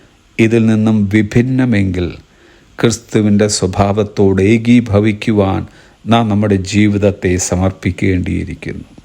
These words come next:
We are not called to be like other Christians.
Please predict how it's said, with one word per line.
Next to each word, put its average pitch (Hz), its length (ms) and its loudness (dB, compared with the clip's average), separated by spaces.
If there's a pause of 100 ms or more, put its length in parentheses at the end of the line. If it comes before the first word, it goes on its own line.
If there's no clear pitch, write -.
(800)
We 131 200 2
are 180 180 2
not 185 240 0 (120)
called 170 420 2
to 165 100 2
be 160 160 4
like 151 280 2 (120)
other 143 300 2
Christians. 156 600 -2